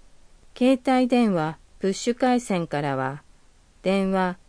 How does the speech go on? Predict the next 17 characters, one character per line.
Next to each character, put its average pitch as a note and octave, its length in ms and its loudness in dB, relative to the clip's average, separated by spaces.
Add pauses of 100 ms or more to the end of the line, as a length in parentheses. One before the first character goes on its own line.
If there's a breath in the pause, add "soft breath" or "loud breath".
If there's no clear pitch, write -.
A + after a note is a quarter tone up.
(260)
シ - 180 -2
ャ A#3+ 80 4
ー A3+ 60 0
プ - 320 -6 (380)
七 G#3+ 360 2
一 A#3+ 380 0
一 - 240 -12
九 B3 260 0
も F3 160 0
利 D#3 160 -2
用 E3+ 220 2
で D#3 140 -4
き C#3+ 140 -8
ま C#3+ 200 -6
す。 - 340 -20 (4000)
十 B3+ 300 4
七、 A#3 460 2